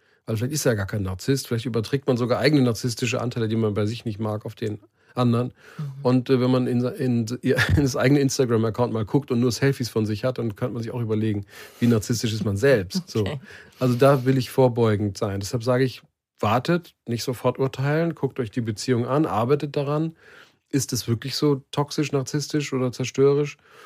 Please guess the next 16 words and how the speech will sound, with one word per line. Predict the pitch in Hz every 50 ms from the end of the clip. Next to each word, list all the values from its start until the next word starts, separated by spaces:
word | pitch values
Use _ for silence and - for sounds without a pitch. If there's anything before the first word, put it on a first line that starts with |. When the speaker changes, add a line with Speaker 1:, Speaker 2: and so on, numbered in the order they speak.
| - _ _
Speaker 1:
Und | - 127 127 117
dann | 123 123 131
passiert | 123 - 135 117 - 151 139
nämlich | 143 131 127 120 -
Folgendes, | - 123 117 117 127 135 139 131
dass | - 131 123 -
die | - 127
Leute | 123 120 120 117 123 113
wirklich | 117 120 123 - 123
anfangen, | 120 123 117 127 113
drüber | 113 113 113 110
nachzudenken, | 104 104 107 107 - - 131 127 147 156 180 202 196
dass | 147 120 -
auch | - 135 -
die | - 127
sogenannten | 117 113 120 117 120 127 135 135 127 117 113